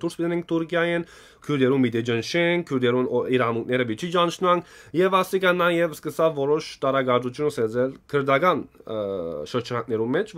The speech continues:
որ տեսան, որ անհույս վիճակ է։ Այսինքն, ինչպես որ ժամանակին մենք Սուլտան Համիդ կամ երբ թուրքերը այդ երկրության մեջ մնացին, նաև քյ-, թու-, քյուրդերը այդ երկրության մեջ մնացան, այդ օրը նաև շատերը չմասնակցան երկրորդ փուլի ընտրություններուն։ Ա,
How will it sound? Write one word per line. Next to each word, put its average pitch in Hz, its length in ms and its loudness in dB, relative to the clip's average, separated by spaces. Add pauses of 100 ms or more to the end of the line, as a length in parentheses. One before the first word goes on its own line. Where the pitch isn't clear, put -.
որ 165 320 2
տեսան, 170 320 2
որ 139 180 -2
անհույս 170 300 -6
վիճակ 117 400 0
է։ 80 60 -8 (440)
Այսինքն, 143 380 0
ինչպես 175 260 -4
որ 143 160 2
ժամանակին 135 400 2
մենք 127 160 0
Սուլտան 127 340 0
Համիդ 147 280 -2
կամ 135 180 2
երբ 123 240 2
թուրքերը 120 240 -2
այդ 117 160 -2
երկրության 120 460 -2
մեջ 135 160 -2 (180)
մնացին, 104 380 -2 (160)
նաև 156 220 2
քյ-, - 180 -20
թու-, 127 220 -6
քյուրդերը 147 400 2 (120)
այդ 131 220 -6
երկրության 127 460 -2
մեջ 123 180 -4
մնացան, 123 220 -2
այդ 160 100 0
օրը 160 60 0 (180)
նաև 147 160 -2
շատերը 135 340 2
չմասնակցան 117 540 -4
երկրորդ 135 260 0
փուլի 131 200 -2 (100)
ընտրություններուն։ 107 640 -4 (560)
Ա, 151 240 4